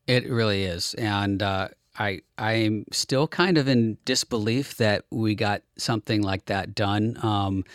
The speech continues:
'cause it's been so too little, s-, so too late. But this is, this is really remarkable.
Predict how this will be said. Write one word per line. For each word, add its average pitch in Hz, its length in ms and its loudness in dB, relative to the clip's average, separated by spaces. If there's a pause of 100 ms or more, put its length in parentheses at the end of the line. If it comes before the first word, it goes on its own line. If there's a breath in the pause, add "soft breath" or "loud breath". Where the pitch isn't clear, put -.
(180 soft breath)
'cause 110 120 -6
it's 104 120 -2
been 104 360 0
so 104 640 0
too 107 140 -4
little, 104 240 0
s-, - 380 -6
so - 300 -4
too 101 220 -4
late. 98 380 0
But 95 180 -8
this - 220 -4
is, - 300 -8
this 123 260 -2
is 107 160 0
really 107 240 2
remarkable. 90 640 -6